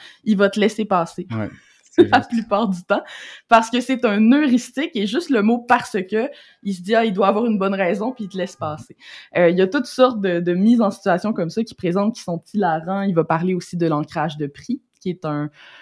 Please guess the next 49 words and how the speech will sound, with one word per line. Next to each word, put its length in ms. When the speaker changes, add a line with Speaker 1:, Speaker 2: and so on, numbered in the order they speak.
Speaker 1:
un 80
concept 400
dont 140
je 120
parle 220
souvent. 260
Donc, 180
cette 300
idée 220
que 120
dans 220
ta 180
tête, 340
tu 120
as 20
un 100
prix 280
de 80
référence 760
quand 140
tu 140
vois 100
une 60
Speaker 2:
Mhm. 40
Speaker 1:
chose, 380
quand 120
tu 100
vois 160
un, 180
un 120
prix, 260
et 160
que 160
ce 180
prix 380
de 100
référence-là 960
va 320
influencer 720
si 200
tu 120
trouves 300
que 100
c'est 200
cher 580
ou 180
que 100
c'est 180
abordable, 680